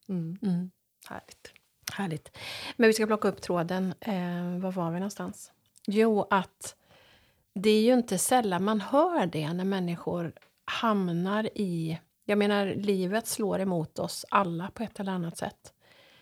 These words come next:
Speaker 2: Och det är inte sällan man hör att det är just då som man kastar sig på Gud. Även om man inte haft någon tro innan.
Speaker 1: Mm.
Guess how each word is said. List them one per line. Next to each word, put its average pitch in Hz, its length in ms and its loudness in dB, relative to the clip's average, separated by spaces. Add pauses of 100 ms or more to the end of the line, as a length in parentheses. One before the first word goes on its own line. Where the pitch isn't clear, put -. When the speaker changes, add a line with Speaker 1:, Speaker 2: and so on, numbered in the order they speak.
(320)
Speaker 2:
Och 185 120 -2
det 196 60 2
är 202 40 4
inte 208 160 0
sällan 180 340 0
man 175 140 0
hör 226 320 0
att 180 160 -6
det 196 80 -6
är 185 40 -2
just 180 320 -4
då 220 300 2
som 202 200 -4
man 170 320 -2 (300)
kastar - 360 -4
sig 170 160 -2
på 170 120 -6
Gud. 185 380 -4 (840)
Även 175 360 4
om 180 80 0
man 185 140 0
inte 185 180 -4
haft 170 240 -4
någon 170 100 0
tro 165 220 -2
innan. 175 520 -2
Speaker 1:
Mm. 185 320 0